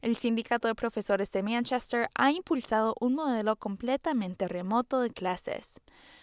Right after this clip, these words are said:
John Goldhart, el superintendente de Manchester, dice que él espera poner en práctica un modelo híbrido después de octubre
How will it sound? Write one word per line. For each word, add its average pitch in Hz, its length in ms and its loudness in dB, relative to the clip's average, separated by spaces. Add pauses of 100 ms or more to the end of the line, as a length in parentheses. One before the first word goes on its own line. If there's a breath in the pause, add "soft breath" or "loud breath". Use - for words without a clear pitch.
(140)
John 190 240 4
Goldhart, 226 480 2
el 226 160 2
superintendente 254 840 0
de 185 140 2
Manchester, 214 760 -2
dice 269 340 0
que - 240 0
él 208 180 4
espera 226 440 0
poner 196 340 -2
en 185 120 -2
práctica 254 580 -2
un 277 200 0
modelo 247 440 2
híbrido 240 480 0
después 190 420 -2
de 190 80 0
octubre 262 540 0